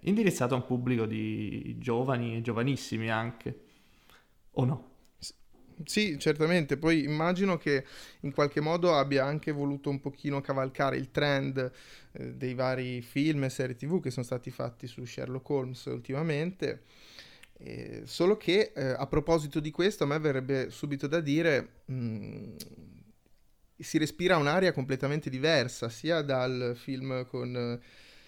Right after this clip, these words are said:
Speaker 2: sia dal, sia dallo Sherlock, eh, di Downey junior, sia, eh, da quello Sherlock, eh, di, eh, come si chiama quell'attore inglese, quel famosissimo
Speaker 1: Con
Speaker 2: attore
Speaker 1: Benedict,
Speaker 2: inglese?
Speaker 1: Benedict
Speaker 2: Esatto,
Speaker 1: Cumberbatch.
Speaker 2: il buon Benedict Cumberbatch.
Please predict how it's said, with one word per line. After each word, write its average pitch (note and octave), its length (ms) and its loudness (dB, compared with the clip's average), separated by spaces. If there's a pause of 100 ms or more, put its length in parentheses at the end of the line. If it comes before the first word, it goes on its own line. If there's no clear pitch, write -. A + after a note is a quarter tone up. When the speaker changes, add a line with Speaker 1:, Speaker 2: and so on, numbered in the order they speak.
(140)
Speaker 2:
sia E3 200 0
dal, C#3 180 4 (200)
sia - 220 2
dallo D3+ 160 4
Sherlock, C#3 640 0
eh, A#2+ 420 -4
di B2 120 -8
Downey C3+ 360 0
junior, D#3+ 480 0
sia, D3 500 0
eh, A2+ 320 -4
da A2+ 160 -6
quello B2+ 240 -6
Sherlock, B2+ 800 -4 (640)
eh, - 240 -12 (220)
di, A2 440 -10
eh, - 80 -18 (800)
come B2+ 200 -8
si - 80 -14
chiama E3 220 2
quell'attore B2 360 0
inglese, E3+ 720 2
quel - 160 -10
famosissimo B2 560 0
Speaker 1:
Con A#2 120 2
Speaker 2:
attore B2+ 180 4
Speaker 1:
Benedict, B2+ 280 2
Speaker 2:
inglese? F3 440 -2 (260)
Speaker 1:
Benedict C#3 480 0
Speaker 2:
Esatto, C3+ 180 6
Speaker 1:
Cumberbatch. B2+ 300 2
Speaker 2:
il C#3+ 60 -2
buon C3+ 440 2
Benedict C#3+ 600 -2
Cumberbatch. A2 800 -4